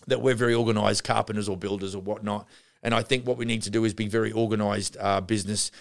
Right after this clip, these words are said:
development managers as well. So, uh, focus on one task at a time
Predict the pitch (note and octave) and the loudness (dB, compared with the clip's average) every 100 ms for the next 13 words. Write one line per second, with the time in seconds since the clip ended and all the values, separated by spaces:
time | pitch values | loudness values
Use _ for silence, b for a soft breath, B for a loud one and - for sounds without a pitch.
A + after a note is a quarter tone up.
0 | B A2 G#2+ A2 A2 G#2 F#2 G#2+ G#2 G#2+ | B 0 4 4 2 -4 -6 -8 -4 -2
1 | G2 G2+ - _ G#2+ G2+ G2 G#2 F#2+ - | -2 -2 -6 _ -4 -2 2 2 2 4
2 | A2+ G#2 B B B - A#2 A2+ D#3+ E3 | 4 4 B B B 4 4 8 10 10
3 | D#3 D#3+ C#3 C#3 C3+ C#3+ C3 - B2 A#2 | 8 2 4 2 4 4 4 2 -4 -4
4 | C#3 A#2+ A#2 A2+ | -4 0 0 -2